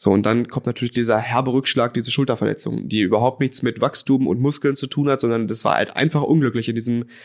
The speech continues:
völlig irrelevanten W-M-Viertelfinale im Endeffekt. Klar, es ging um viel Geld und Prestige, aber jetzt,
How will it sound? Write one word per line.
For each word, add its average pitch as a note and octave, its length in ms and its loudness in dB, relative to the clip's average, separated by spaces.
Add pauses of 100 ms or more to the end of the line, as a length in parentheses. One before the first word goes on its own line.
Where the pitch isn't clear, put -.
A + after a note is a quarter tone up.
(960)
völlig D#3 340 2
irrelevanten B2 580 2
W-M-Viertelfinale B2+ 680 -2
im G#2+ 80 -2
Endeffekt. G#2+ 320 -4
Klar, G#2+ 100 -2
es G#2 80 -2
ging A2 140 -4
um G#2+ 60 -2
viel A2 160 -2
Geld A#2 280 2
und - 300 -6
Prestige, - 440 -2
aber A2 200 0
jetzt, - 320 -4